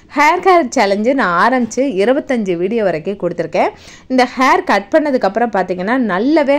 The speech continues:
ஹேர் growth-ும் நல்ல லாங்கான ஹேரும் எனக்கு கிடைச்சிருக்கு. தொடர்ந்து என் கூட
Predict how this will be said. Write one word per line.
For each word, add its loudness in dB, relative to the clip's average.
ஹேர் 2
growth-ும் 0
நல்ல 0
லாங்கான -2
ஹேரும் -4
எனக்கு -10
கிடைச்சிருக்கு. -2
தொடர்ந்து 4
என் -2
கூட 2